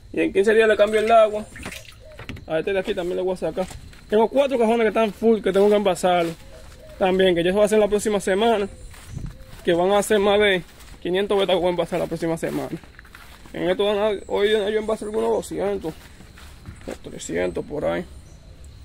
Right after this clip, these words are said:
Aquí hay mucho, que pasa que eso está grande también eso. Lo que hay unos que están grandecitos ya.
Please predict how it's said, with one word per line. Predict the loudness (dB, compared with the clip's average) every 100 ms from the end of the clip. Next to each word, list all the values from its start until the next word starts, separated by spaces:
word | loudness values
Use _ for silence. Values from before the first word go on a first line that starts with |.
| -18 -6
Aquí | -4 -2
hay | 0
mucho, | 2 2
que | 2
pasa | 2
que | 2
eso | 0
está | 2 4
grande | 4 4 2
también | 2 2 4 4
eso. | 2 0 -8 -8 -14 -18 -12
Lo | -6
que | 0
hay | 2
unos | 4 2
que |
están | 2 4
grandecitos | 4 4 4 2 4 2
ya. | 0